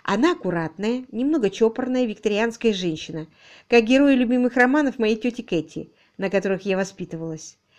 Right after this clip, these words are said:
Мисс Силвер заставляет вас чувствовать себя как на чаепитии в школе». Помолчав, она добавила с удивившей им её саму теплотой: «Она очень мила». За ужином Джером на самом деле разговорился.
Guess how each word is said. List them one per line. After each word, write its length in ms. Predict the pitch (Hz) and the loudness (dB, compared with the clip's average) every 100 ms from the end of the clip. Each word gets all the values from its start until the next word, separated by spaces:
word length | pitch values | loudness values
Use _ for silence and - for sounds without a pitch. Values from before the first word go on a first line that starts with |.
| _ _ - | _ _ -6
Мисс 180 | 226 233 | -6 0
Силвер 400 | 359 330 208 - | 0 2 0 -2
заставляет 540 | 226 240 269 311 302 | -6 -4 0 2 0
вас 120 | 269 | -2
чувствовать 520 | - 311 302 269 262 _ - | -2 -4 -2 -4 -4 _ -18
себя 480 | - 277 254 269 240 | -10 -4 0 2 0
как 220 | 240 320 | -4 -6
на 80 | 330 | -4
чаепитии 520 | 311 311 320 330 302 | 0 0 2 -2 -2
в 60 | 262 | -6
школе». 460 | - 175 160 160 _ _ _ _ _ _ _ _ | -6 -4 -4 -6 _ _ _ _ _ _ _ _
Помолчав, 600 | 175 170 170 170 - 269 269 _ _ _ _ _ | -8 -6 -6 -6 -4 -4 -6 _ _ _ _ _
она 240 | 190 190 | -6 -4
добавила 460 | 185 185 202 196 190 | -2 0 0 0 -2
с 100 | 190 | -4
удивившей 640 | 175 190 226 233 - 202 | -8 -6 -4 -4 -6 -8
им 640 | - - 175 170 190 190 - | -8 -16 -16 -10 -10 -10 -16
её 240 | - 185 185 | -12 -10 -10
саму 480 | - 180 196 233 - _ | -6 -6 -6 -8 -12 _
теплотой: 680 | - 180 202 196 175 151 151 _ _ _ _ _ _ _ | -12 -6 -6 -6 -8 -8 -10 _ _ _ _ _ _ _
«Она 240 | 180 175 | -10 -8
очень 360 | 175 277 - 226 | -6 -6 -6 -6
мила». 340 | 208 165 160 - _ _ _ _ _ _ _ _ _ _ _ _ _ _ _ | -4 -4 -6 -12 _ _ _ _ _ _ _ _ _ _ _ _ _ _ _
За 240 | 165 151 156 | -10 -4 -4
ужином 580 | 196 339 359 349 339 | -2 -2 0 -2 -2
Джером 360 | 233 190 190 220 | -2 -2 0 0
на 140 | 175 | -4
самом 340 | 165 202 180 170 | -4 -4 -4 -4
деле 300 | 180 180 170 | -4 -2 -2
разговорился. 800 | 165 165 170 170 160 156 - 135 | -4 -6 -4 -4 -6 -10 -14 -16